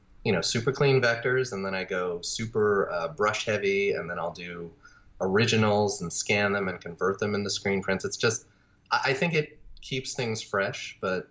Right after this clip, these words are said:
um, yeah, going back to the interview with, um, Kevin for twenty-four by thirty-six, I just, you know, I was, I was very much in a, I think I was in a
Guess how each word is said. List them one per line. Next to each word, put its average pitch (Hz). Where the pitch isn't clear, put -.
um, 87
yeah, 95
going 117
back 110
to 104
the 95
interview 92
with, 82
um, 82
Kevin 80
for 82
twenty-four 90
by 80
thirty-six, 82
I 92
just, -
you 120
know, 107
I 104
was, 104
I 117
was 113
very 117
much 107
in 104
a, 98
I 95
think 123
I 120
was 110
in 104
a 87